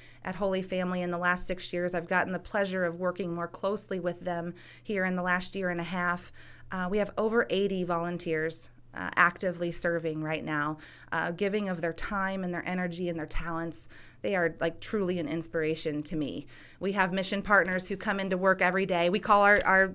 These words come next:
our staff, we're mission partners. We're here to serve the mission, um, and to serve it with the greatest care and love. And we have this beautiful group of volunteers who come in every day as an extension of that,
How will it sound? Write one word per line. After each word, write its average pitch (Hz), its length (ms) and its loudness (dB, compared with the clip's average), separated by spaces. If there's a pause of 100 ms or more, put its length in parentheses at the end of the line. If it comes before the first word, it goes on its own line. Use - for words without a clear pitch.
our 185 160 2
staff, 202 560 8 (260)
we're 185 140 2
mission 185 400 0
partners. 165 440 -2
We're 170 100 -2
here 185 180 -2
to 190 80 -2
serve 185 260 2
the 185 80 0
mission, 185 480 -2 (320)
um, 175 460 -2
and 170 180 -2
to 180 100 -2
serve 180 280 2
it 175 40 0
with 180 120 -2
the 185 80 -4
greatest 180 360 2
care 170 220 0
and 170 140 0
love. 165 220 2
And 160 100 0
we 170 100 -4
have 170 240 0
this 170 220 0 (260)
beautiful 220 400 2
group 185 280 0
of 185 120 0
volunteers 180 640 0
who 185 80 -4
come 175 260 -2
in 170 200 0
every 170 280 0
day 170 200 2
as 165 160 0
an 160 80 -4
extension 160 560 -4
of 143 140 -6
that, 139 320 -4